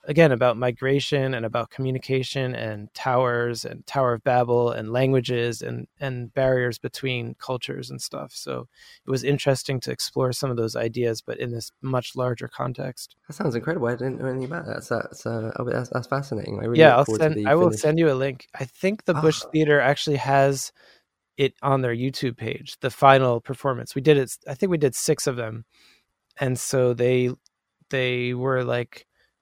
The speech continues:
Speaker 1: I think the final one they broadcast live from their YouTube, and so you can go see it
Speaker 2: Oh,
Speaker 1: there.
Speaker 2: wow. Oh, I
Speaker 1: Yeah.
Speaker 2: would love to. Yeah, please.
Speaker 1: Yeah.
Speaker 2: Yeah, I'll, uh,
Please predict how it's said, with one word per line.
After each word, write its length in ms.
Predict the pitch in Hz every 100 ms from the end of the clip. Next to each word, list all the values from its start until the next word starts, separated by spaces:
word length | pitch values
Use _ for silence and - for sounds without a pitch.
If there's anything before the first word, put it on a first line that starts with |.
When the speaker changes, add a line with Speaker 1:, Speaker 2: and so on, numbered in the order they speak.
| _ _ -
Speaker 1:
I 40 |
think 180 | - 196
the 100 | 160
final 400 | - 143 143 131
one 160 | 123 117
they 100 | 113
broadcast 560 | 135 127 123 127 120
live 240 | 131 123 117
from 140 | 127
their 100 | 120
YouTube, 400 | 113 117 - 127
and 120 | 117
so 100 | -
you 140 | 127 127
can 120 | 139
go 140 | 120
see 220 | 113 -
it 80 | 127
Speaker 2:
Oh, 40 | 147
Speaker 1:
there. 160 | 143 -
Speaker 2:
wow. 280 | 135 104 101 _ _ _
Oh, 60 | 135
I 120 | 135
Speaker 1:
Yeah. 60 | 127
Speaker 2:
would 80 | 131
love 160 | 143 -
to. 80 | 110
Yeah, 240 | 123 117
please. 300 | 107 131 110
Speaker 1:
Yeah. 120 | 127 127
Speaker 2:
Yeah, 100 | 113
I'll, 200 | 104 110
uh, 140 | 110